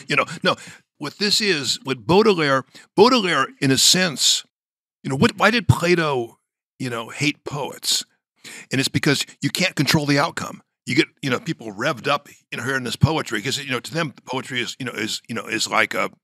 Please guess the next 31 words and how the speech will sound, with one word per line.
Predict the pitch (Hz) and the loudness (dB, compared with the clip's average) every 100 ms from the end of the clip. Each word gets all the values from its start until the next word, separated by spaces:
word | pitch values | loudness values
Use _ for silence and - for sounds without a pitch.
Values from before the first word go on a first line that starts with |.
| _ _ _ - | _ _ _ -12
a | 98 | -2
rock | 110 127 - | 0 0 -4
concert. | - 95 - - - - - - - | -8 -8 -6 -8 -10 -16 -18 -16 -8
You | 101 | -4
know, | 95 - - | -4 -6 -10
they | 110 | -6
get | 123 117 | -4 -2
revved | 123 117 | -2 0
up | 123 107 | -2 -2
and | - - | -4 4
who | 180 | 6
knows | 165 202 110 | 8 8 4
what | 104 | 0
they're | 104 | 0
gonna | 95 101 95 | 0 -2 -4
do. | - - - _ _ - | -6 -8 -12 _ _ -4
And | 131 | -2
so | 156 | -2
it's | 143 | -2
the | 151 147 170 | -2 -2 0
un-, | - - | 0 2
the | 135 139 - | 2 4 2
unpredictability | 180 - 143 98 160 - 139 104 139 131 110 101 | 0 0 -8 -6 -6 -4 -6 -4 -4 -2 0 0
of | 87 | -2
the | 104 - | -4 -2
outcome, | 131 - 95 82 82 - _ _ - | -2 -2 -6 -6 -10 -18 _ _ -2
which | 139 196 | 0 2
is | 170 | 2
fundamental | 151 160 156 151 151 | 2 -2 0 -2 -2
to | |
art. | 143 156 170 | -4 -6 -6